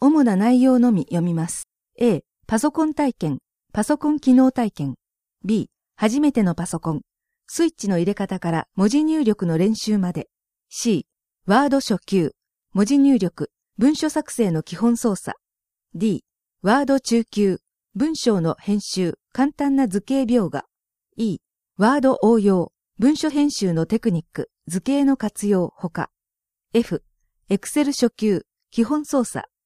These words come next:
G、Excel中級、機能の活用、グラフ、カレンダー作成。H、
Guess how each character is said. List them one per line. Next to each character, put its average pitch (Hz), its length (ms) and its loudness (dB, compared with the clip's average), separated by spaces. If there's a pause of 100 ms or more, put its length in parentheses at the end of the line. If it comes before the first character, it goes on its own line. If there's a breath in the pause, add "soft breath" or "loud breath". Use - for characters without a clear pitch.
(320)
G、 175 320 -2 (360)
Excel 269 560 -2
中 233 220 0
級、 196 360 0 (400)
機 320 160 -4
能 302 180 2
の 175 120 2
活 - 280 -8
用、 165 240 0 (280)
グ 262 100 0
ラ 269 120 2
フ、 - 200 -8 (100)
カ 185 140 0
レ 262 80 4
ン 285 140 0
ダ 160 140 -2
ー - 20 -10
作 - 240 -10
成。 - 320 -6 (580)
H、 - 460 -2